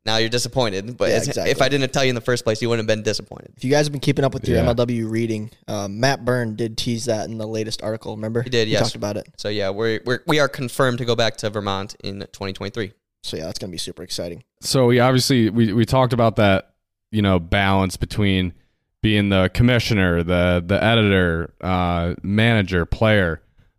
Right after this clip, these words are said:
Speaker 3: But just back to wiffle ball, you know, how are you feeling about the Wildcats this
Speaker 2: Whoa.
Speaker 3: season?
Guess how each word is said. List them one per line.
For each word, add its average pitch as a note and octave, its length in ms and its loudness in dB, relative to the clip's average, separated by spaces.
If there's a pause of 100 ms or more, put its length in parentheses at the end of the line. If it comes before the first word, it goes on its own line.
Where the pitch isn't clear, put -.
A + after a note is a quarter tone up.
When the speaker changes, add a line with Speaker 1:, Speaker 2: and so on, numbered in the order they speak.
(540)
Speaker 3:
But - 160 -2
just C3 260 2
back C#3 260 2
to A#2+ 80 2
wiffle A#2 300 2
ball, F2 560 4
you G#2+ 100 0
know, G#2 80 2
how C3 160 2
are D#3+ 100 6
you D3+ 120 4
feeling A#2+ 340 2
about G#2 280 2
the G2 80 0
Wildcats F#2 640 0
this E2 140 -2
Speaker 2:
Whoa. C#3 120 2
Speaker 3:
season? E2+ 320 -4